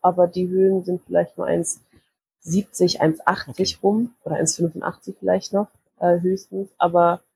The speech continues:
Speaker 1: ähm, aber eins fünfundachtzig wirklich so, dass es wirklich um Höhe, um die Höhe geht. Aber ansonsten wirklich so zwischen eins siebzig und eins achtzig.
Speaker 2: Und auf der anderen Seite, was sind so Trainingsinhalte, äh,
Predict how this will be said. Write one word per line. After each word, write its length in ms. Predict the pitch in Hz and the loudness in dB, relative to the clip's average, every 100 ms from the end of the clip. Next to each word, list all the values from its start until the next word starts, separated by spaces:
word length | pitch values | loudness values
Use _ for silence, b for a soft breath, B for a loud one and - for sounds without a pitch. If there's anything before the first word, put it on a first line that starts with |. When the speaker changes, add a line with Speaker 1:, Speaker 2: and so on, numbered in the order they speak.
| _ - | _ 0
Speaker 1:
ähm, 420 | 170 170 165 165 _ _ _ _ _ 190 | 2 2 -4 -10 _ _ _ _ _ 4
aber 260 | 180 180 | 6 4
eins 200 | - 175 | 2 0
fünfundachtzig 500 | 190 - 170 - 160 | -2 -4 -8 -8 -10
wirklich 280 | 160 165 - | -6 -4 -4
so, 320 | - 165 170 | -2 0 0
dass 260 | 170 160 - _ | -2 -12 -20 _
es 100 | 165 | -14
wirklich 160 | - 160 | -14 -12
um 180 | 156 151 | -10 -4
Höhe, 260 | 160 147 - | -2 -2 -4
um 240 | 160 160 156 | -2 0 0
die 140 | 147 | -4
Höhe 180 | 147 151 | -8 -10
geht. 340 | - 151 - - | -8 -10 -12 -4
Aber 240 | 156 147 | -2 -2
ansonsten 560 | 151 156 156 156 _ 156 | -4 -4 -6 -6 _ -20
wirklich 280 | - 151 - | -20 -20 -8
so 260 | 156 156 b b | -2 -2 b b
zwischen 280 | - 165 160 | 0 2 4
eins 160 | 160 160 | 4 4
siebzig 340 | 165 - 156 | 0 -8 -10
und 80 | 151 | -10
eins 200 | 135 - | -10 -12
achtzig. 400 | 151 _ 160 - _ _ B B B | -16 _ -14 -14 _ _ B B B
Speaker 2:
Und 220 | 127 123 | 2 2
auf 120 | 113 | 2
der 120 | - 120 | 0 0
anderen 180 | 135 | 0
Seite, 320 | 147 143 147 120 | 2 0 -2 -2
was 140 | 110 | 0
sind 100 | 131 | 0
so 80 | 127 | 0
Trainingsinhalte, 1700 | - 123 127 123 120 120 123 127 120 120 117 113 113 117 113 | 0 0 0 -2 -2 0 2 2 0 0 0 0 2 0 -2
äh, 60 | 123 | -6